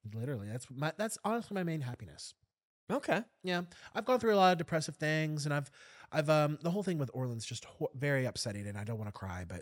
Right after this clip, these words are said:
Speaker 2: A lot of trauma.
Speaker 1: it's a lot of, a lot of trauma, and food has been my thing. And people say, "Oh, he's just like this, this, uh, person, blah, blah, blah, businessman, capitalizing, you know, st-, a stable genius that's secretly a genius." No, I actually,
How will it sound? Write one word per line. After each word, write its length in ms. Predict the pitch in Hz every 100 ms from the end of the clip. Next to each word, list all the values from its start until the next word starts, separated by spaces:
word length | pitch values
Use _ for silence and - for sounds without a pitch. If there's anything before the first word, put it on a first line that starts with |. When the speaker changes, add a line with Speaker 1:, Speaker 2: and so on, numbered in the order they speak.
| -
Speaker 2:
A 20 |
lot 140 | 110
of 60 | 110
trauma. 280 | - 107 165
Speaker 1:
it's 120 | 143
a 40 |
lot 220 | 170 180 185
of, 60 | 175
a 80 | 151
lot 300 | 139 139 127
of 80 | 117
trauma, 320 | 113 104 104
and 160 | 127 127
food 200 | 147 143
has 100 | 139
been 160 | 147 139
my 100 | 139
thing. 320 | 175 123 113
And 200 | 113 113 - -
people 160 | - 139
say, 160 | - -
"Oh, 260 | 151 147 147
he's 240 | 139 131
just 240 | - 127 -
like 160 | 117
this, 260 | 127 120 - - - - - -
this, 200 | 127 - -
uh, 360 | 135 127 127
person, 720 | 120 - 139 156 147 147 143 139
blah, 100 | 143
blah, 140 | 139
blah, 180 | 143 139
businessman, 960 | 143 139 143 - 143 143 143 143 139
capitalizing, 1300 | 131 151 - 147 143 135 139 139 139 139 139 120 123 135 -
you 200 | 170 143
know, 160 | 139 127 _ -
st-, 260 | - - -
a 40 | 151
stable 400 | - 170 156 143
genius 440 | 147 143 143 135
that's 160 | 123 -
secretly 420 | 160 - 95 90
a 40 |
genius." 360 | 85 95 101 -
No, 280 | 151 165 -
I 80 | 139
actually, 420 | 170 - 175